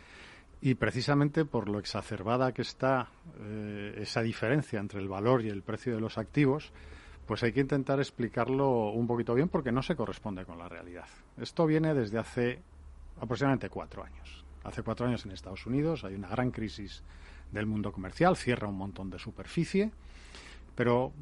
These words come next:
básicamente de su-, de, de, de hipermercados y de grandes almacenes, no de todas las fórmulas de comercial. Y todo el mundo decía que esto el sector no lo iba a superar. Hace tres empezó una cierta desaceleración económica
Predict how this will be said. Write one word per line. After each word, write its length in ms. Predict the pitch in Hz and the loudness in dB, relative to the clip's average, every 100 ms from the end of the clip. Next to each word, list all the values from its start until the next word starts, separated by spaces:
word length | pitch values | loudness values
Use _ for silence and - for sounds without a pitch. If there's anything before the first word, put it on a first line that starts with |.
| 135 | 2
básicamente 720 | 143 165 139 135 143 160 156 | 4 4 4 4 4 4 6
de 140 | 135 | 6
su-, 280 | - - 135 | 2 0 0
de, 240 | 107 110 | 0 -2
de, 360 | 104 110 110 - | -2 -2 -2 -6
de 140 | - 107 | -2 2
hipermercados 880 | 151 - 127 113 110 123 120 127 117 | 4 4 4 2 0 2 2 2 -2
y 60 | |
de 80 | 98 | -2
grandes 360 | 107 101 90 - | -2 -4 -8 -12
almacenes, 540 | 90 - 107 87 - | -12 -10 -12 -12 -6
no 140 | 113 | -2
de 80 | 110 | -2
todas 200 | 107 95 | -2 -4
las 140 | 90 - | -6 0
fórmulas 540 | 127 98 87 85 - | 0 0 -6 -14 -14
de 120 | 90 | -14
comercial. 460 | - 90 85 - - - - - - - - | -10 -10 -10 -12 -12 -16 -20 -18 -16 -16 -4
Y 120 | - 160 | 2 10
todo 140 | 220 | 12
el 40 | |
mundo 240 | 180 180 160 | 12 10 8
decía 320 | 143 160 143 | 6 6 4
que 120 | - | 4
esto 200 | 139 - | 2 4
el 60 | 120 | 0
sector 320 | - - 123 | 0 0 2
no 140 | 110 104 | 2 0
lo 40 | |
iba 120 | 90 | -2
a 20 | |
superar. 380 | 85 - - - - - - - - - | -6 -10 -12 -14 -16 -18 -18 -18 -18 0
Hace 300 | 127 120 120 | 2 2 2
tres 560 | - 156 120 - - - - - - - 208 | 6 6 6 0 -10 -12 -20 -20 -20 -14 0
empezó 400 | 127 104 107 120 | 2 2 2 4
una 220 | 113 101 | 4 2
cierta 320 | 127 110 104 | 0 0 -2
desaceleración 720 | 107 113 - 107 107 - 110 | -2 -2 -4 -4 -4 -4 -4
económica 640 | 110 131 208 208 208 226 | 0 4 6 6 4 2